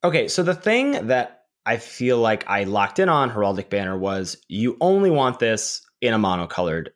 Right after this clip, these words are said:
deck. And I'm assuming that monocolored decks are gonna be aggressive, 'cause that's a deck where you care about both halves of the thing. You care about it ramping you, and you care about it giving plus one, plus oh to all your creatures. Anything less than that, I felt like wasn't gonna be good. Like, I didn't wanna play this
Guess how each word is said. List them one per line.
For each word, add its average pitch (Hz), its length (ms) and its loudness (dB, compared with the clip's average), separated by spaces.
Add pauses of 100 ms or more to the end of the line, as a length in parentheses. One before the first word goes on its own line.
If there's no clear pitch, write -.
(260)
deck. 80 260 -4
And 98 100 0
I'm 98 160 2
assuming 113 400 0
that 101 80 -2
monocolored 98 500 -2
decks 85 240 -4
are - 20 -14
gonna 90 160 -6
be 87 160 -4
aggressive, 127 440 -2
'cause 95 120 -4
that's 117 200 2
a 120 40 0
deck 104 220 0
where 98 100 0
you 98 120 0
care 98 340 0
about 87 440 0 (360)
both 117 260 0
halves 85 520 -2
of - 140 -16
the 92 60 -10
thing. 113 300 0
You 87 80 -4
care 90 220 0
about 85 340 -2 (300)
it 95 200 2
ramping 98 400 0
you, 98 400 2 (160)
and 101 140 0
you 120 100 2
care 92 220 0
about 92 200 2
it 92 80 -4
giving 90 200 -4
plus 95 240 -2
one, 85 100 -4
plus 90 240 -2
oh 80 100 0
to 87 60 -4
all 90 100 -4
your 87 120 -4
creatures. - 480 -4 (180)
Anything 156 340 2
less 180 220 2
than 131 140 2
that, 113 160 4
I 104 80 2
felt 113 140 0
like 104 160 0
wasn't 107 340 0
gonna 101 140 -4
be 107 100 -2
good. 165 240 2
Like, 104 120 0
I 107 60 0
didn't 117 140 0
wanna 107 140 -2
play 127 200 0
this 110 260 0